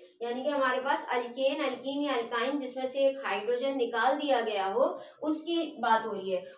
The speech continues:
और ये functional group भी अगर आप बात करें, functional group basically एक hydrogen को रिप्लेस कर कर ही आता है। जैसे फर्स्ट के तौर पे हमारे पास ये जो ओएच लिखा हुआ है यहाँ पे, अगर ये ओएच ना लिखा हुआ होता, ये होता सीएच थ्री, सीएच थ्री, यानी एक और एच होता,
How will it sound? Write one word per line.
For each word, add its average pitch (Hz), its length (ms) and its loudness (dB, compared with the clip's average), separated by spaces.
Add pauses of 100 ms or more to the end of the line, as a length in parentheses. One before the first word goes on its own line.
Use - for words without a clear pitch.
और 311 120 4
ये 381 80 2 (100)
functional 339 500 0
group 381 220 0
भी 381 120 0
अगर 339 200 0
आप 339 200 -2
बात 277 260 2
करें, 339 180 -2
functional 320 380 -4
group 311 300 -4
basically 320 480 -2
एक 302 220 -4
hydrogen 269 560 0
को 320 100 -4
रिप्लेस 240 460 -2
कर 240 160 -2
कर 233 160 -4
ही 233 120 -2
आता 196 260 -2
है। 185 220 -4 (260)
जैसे 269 240 2
फर्स्ट 339 300 0
के 359 80 -4
तौर 269 280 2
पे 339 180 2 (260)
हमारे 269 440 2
पास 311 260 2
ये 285 100 -4
जो 294 180 -2
ओएच 302 340 6
लिखा 294 300 2
हुआ 294 120 4
है 262 100 4
यहाँ 220 220 -2
पे, 196 180 -4 (280)
अगर 320 240 4
ये 359 120 2
ओएच 330 400 0
ना 294 220 4
लिखा 311 240 -4
हुआ 294 140 4
होता, 269 200 4
ये 320 160 0
होता 285 260 4
सीएच 277 480 6
थ्री, 311 240 -2
सीएच 302 500 4
थ्री, 285 240 -2 (440)
यानी 254 200 -2
एक 277 180 2
और 294 220 6
एच 240 200 0
होता, 214 220 -2